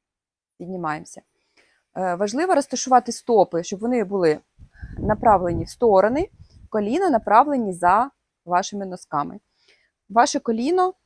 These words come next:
над п'яткою розташовується. І... Якщо треба, підтягуйте ширше, якщо незручно, підтягуйте вужче. Не обов'язково опускатись в повну амплітуду, якщо ви не можете самостійно піднятись і вам надо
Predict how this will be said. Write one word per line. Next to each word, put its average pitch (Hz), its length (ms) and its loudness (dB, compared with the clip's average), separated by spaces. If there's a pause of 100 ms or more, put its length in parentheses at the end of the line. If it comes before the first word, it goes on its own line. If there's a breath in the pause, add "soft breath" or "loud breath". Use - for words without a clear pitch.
(320)
над 233 320 4
п'яткою 190 460 4
розташовується. 254 920 -2 (1080)
І... 269 320 -4 (920)
Якщо 208 240 -8
треба, 196 280 2
підтягуйте 175 580 -4
ширше, 320 460 -4
якщо 202 420 -8 (800)
незручно, 233 680 -10
підтягуйте 190 720 -8
вужче. - 500 -12 (1500)
Не 233 180 -2
обов'язково 208 720 -4
опускатись 190 720 -8
в - 60 -20
повну 220 340 0
амплітуду, 240 680 -6
якщо - 260 -14
ви 190 100 -12
не 190 100 -10
можете 202 440 -8
самостійно 170 600 -16
піднятись 214 600 -4
і 170 40 -20
вам 175 160 -12
надо 170 280 -8